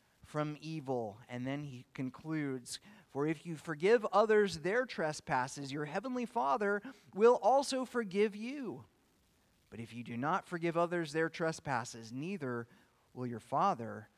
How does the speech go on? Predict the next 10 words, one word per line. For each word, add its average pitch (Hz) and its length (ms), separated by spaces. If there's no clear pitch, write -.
forgive 123 400
your 147 280
trespasses." - 960
These 160 400
are 151 120
the 131 120
words 135 640
of 131 180
the 131 100
Lord. 120 500